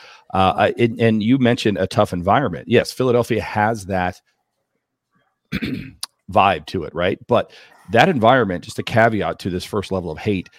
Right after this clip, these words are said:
is not as intimidating as you might think. Over the last three years, Chris, October to October,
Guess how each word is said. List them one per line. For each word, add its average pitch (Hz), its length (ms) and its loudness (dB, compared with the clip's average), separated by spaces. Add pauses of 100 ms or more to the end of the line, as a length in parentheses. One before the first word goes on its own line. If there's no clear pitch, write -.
(120)
is 95 180 -4
not 104 280 0
as 143 160 -2
intimidating 98 640 -2
as 85 120 -6
you 90 80 -8
might 82 220 -8
think. 65 320 -10
Over 98 140 -2
the 98 80 0
last 101 320 2
three 117 180 -4
years, 98 380 -4
Chris, - 340 -10
October 95 440 -4
to 107 180 -2
October, 92 500 -4